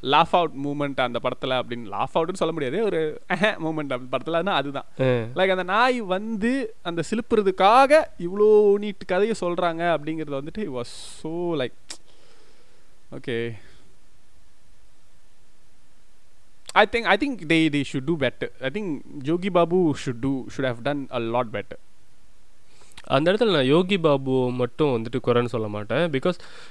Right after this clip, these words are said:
Speaker 2: யோகி பாபு வந்து அந்த கதை சொல்ற அந்த போர்ஷன்ல மட்டும்தான் அவர் அங்க இருந்தாரு. அதுக்கப்புறம் எல்லாம் வந்து அந்த பையனோட போர்ஷன்ஸ் தான் அங்க நிறையா வருது. So, அங்க அந்த காமெடி போர்ஷன்ஸ் எல்லாம் வந்துட்டு இன்னும் கொஞ்சம் பெட்டரா எழுதி இருந்திருக்கலாம்.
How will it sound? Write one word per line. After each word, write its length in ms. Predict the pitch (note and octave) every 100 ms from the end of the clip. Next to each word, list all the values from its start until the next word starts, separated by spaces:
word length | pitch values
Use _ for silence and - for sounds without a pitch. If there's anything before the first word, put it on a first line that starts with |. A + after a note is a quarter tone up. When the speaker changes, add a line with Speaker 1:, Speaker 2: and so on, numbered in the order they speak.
| -
Speaker 2:
யோகி 300 | C#3+ G3+ G3+
பாபு 180 | D3+ B2
வந்து 160 | B2+
அந்த 120 | D#3
கதை 300 | A#2+ C3+ D#3+ F#3+
சொல்ற 200 | D#3+ C#3
அந்த 160 | B2+ A#2
போர்ஷன்ல 360 | C#3+ C#3 C#3+ B2
மட்டும்தான் 420 | A#2+ A#2+ D#3 D#3+
அவர் 160 | A#2+ G#2+
அங்க 200 | G#2 G#2+
இருந்தாரு. 380 | G#2+ G#2 G2+ -
அதுக்கப்புறம் 500 | - A#2 B2 C3 F3
எல்லாம் 200 | D#3 E3
வந்து 120 | E3+ E3+
அந்த 180 | A#2 A2
பையனோட 340 | C#3+ F3+ F3 B2
போர்ஷன்ஸ் 260 | A#2 A2 A#2
தான் 140 | B2+
அங்க 180 | A2 G#2
நிறையா 40 | G#2+
வருது. 540 | A2+ A2+ G#2+ G#2 G#2
So, 260 | A2+ F3+ D#3+ - - -
அங்க 380 | - C3 C#3 C#3+
அந்த 220 | C3+ C3+ B2+
காமெடி 320 | E3 F#3+ F3 C3+
போர்ஷன்ஸ் 400 | C3 - A2+ -
எல்லாம் 300 | A#2 A#2 A2
வந்துட்டு 60 |
இன்னும் 200 | C#3 B2
கொஞ்சம் 200 | A#2 A2
பெட்டரா 200 | G#2+ -
எழுதி 280 | A#2+ G#2+ A2
இருந்திருக்கலாம். 400 | G#2 G2+ G2+ G2+